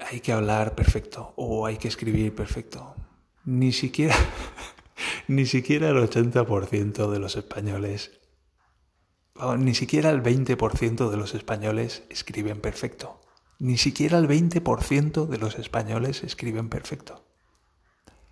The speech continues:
No. <laughs> Me atrevería a decir que no escriben ni siquiera bien.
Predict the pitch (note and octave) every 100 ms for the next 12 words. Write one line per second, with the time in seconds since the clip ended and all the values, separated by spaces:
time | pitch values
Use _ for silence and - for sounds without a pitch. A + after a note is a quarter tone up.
0 | _ - C#3 - - - - - - -
1 | F3 - - - - - - - - -
2 | C#3 C3 C#3 C3 B2+ D#3+ D3 B2 C3+ B2
3 | A#2+ A#2+ - A2+ A#2+ G#2 F#2+ A2+ A2 G#2
4 | G2 G2+ -